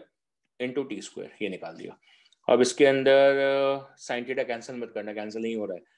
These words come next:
ये जाएगा टू एच upon G and into one upon sin square theta and into one plus K square upon R square as equal to T square। कोई चोरी नहीं करिए स्टेप्स की, बड़े आराम से लिखा है,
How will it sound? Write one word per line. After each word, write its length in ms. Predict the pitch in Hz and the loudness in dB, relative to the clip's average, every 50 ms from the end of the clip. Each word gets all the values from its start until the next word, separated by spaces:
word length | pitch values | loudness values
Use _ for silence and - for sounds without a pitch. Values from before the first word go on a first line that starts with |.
| _ _ _ _ - | _ _ _ _ -4
ये 80 | 120 120 | 0 2
जाएगा 300 | 131 127 131 131 147 156 | 2 2 2 2 0 -2
टू 380 | 151 - _ - 165 170 185 | -4 -6 _ -4 -2 0 0
एच 180 | 196 190 190 - | 0 0 -4 -6
upon 500 | - - - - 160 156 156 160 156 156 | -6 -6 -6 -4 -2 -2 -2 -2 -4 -4
G 140 | - 135 - - - _ _ _ _ _ _ _ _ _ _ - | -8 -10 -14 -14 -18 _ _ _ _ _ _ _ _ _ _ -8
and 300 | 120 120 123 123 127 - - | -6 -4 -4 -4 -6 -6 -6
into 300 | 143 143 151 143 175 170 147 123 | -6 -6 -4 -4 -4 -4 -4 -2
one 180 | 131 135 143 | -2 -2 -2
upon 440 | 160 160 160 - 151 151 151 156 160 156 | -2 -4 -4 -4 -4 -2 -4 -4 -8 -8
sin 340 | - - 131 127 127 135 139 | -8 -6 -6 -6 -6 -10 -12
square 420 | - - - - 143 135 135 135 135 - | -14 -12 -6 -2 0 0 0 0 -2 -4
theta 240 | 135 110 104 - - - - _ _ _ _ _ _ _ _ _ _ - | -8 -8 -8 -8 -10 -12 -14 _ _ _ _ _ _ _ _ _ _ -4
and 260 | 117 117 120 120 123 - _ - | -2 -2 -2 -2 -4 -8 _ -2
into 380 | 147 147 151 156 156 156 180 175 175 160 - - | 0 0 0 0 0 2 2 2 2 2 2 2
one 260 | 123 127 139 156 156 156 156 | 2 2 2 0 -4 -4 -2
plus 280 | 147 147 151 151 - - - _ - | 0 0 0 0 -2 -10 -14 _ -4
K 140 | 135 131 127 | -2 -2 -2
square 380 | 127 - - - 147 139 135 | -2 -4 -4 -2 0 0 0
upon 420 | 135 123 - - 131 127 131 131 123 110 110 | 0 -2 -4 -4 -4 -2 -4 -4 -6 -4 -2
R 120 | 107 110 107 | -2 -2 -4
square 340 | - - - 120 117 143 160 - - | -6 -8 -6 -4 -4 -4 -4 -4 -2
as 240 | 120 127 131 127 131 | 0 0 0 -2 -6
equal 200 | 123 - 120 120 | -6 -6 -6 -6
to 80 | 156 165 | -6 -8
T 180 | - - 120 113 | -10 -10 -10 -10
square। 220 | 110 113 - 120 120 | -10 -10 -12 -8 -4
कोई 120 | 180 180 | -4 -2
चोरी 300 | 180 175 151 143 151 156 | 0 2 2 2 2 0
नहीं 100 | 160 160 | -2 -2
करिए 200 | 156 151 147 156 | -2 -2 -2 -4
स्टेप्स 300 | 151 - 135 123 123 - | -4 -6 -6 -6 -6 -8
की, 120 | - 143 170 | -14 -14 -14
बड़े 340 | 185 _ - - 120 127 | -14 _ -10 -8 -6 -4
आराम 240 | 127 120 117 113 117 | -4 -4 -4 -6 -6
से 140 | 123 - 127 | -10 -12 -12
लिखा 200 | 113 110 - 110 | -12 -12 -12 -14
है, 60 | - | -16